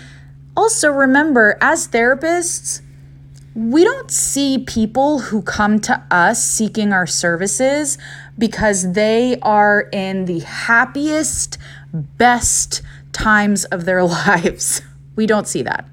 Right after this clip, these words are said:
What we see is people who are having really awful times in their lives, or they're struggling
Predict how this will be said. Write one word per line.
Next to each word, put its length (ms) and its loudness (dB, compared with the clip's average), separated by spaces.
What 200 0
we 200 4
see 440 0
is 140 -2
people 680 -2
who 220 0
are 560 2
having 500 2
really 420 2
awful 380 0
times 420 -4
in 100 -2
their 180 -2
lives, 480 -6
or 100 2
they're 160 0
struggling 1000 -4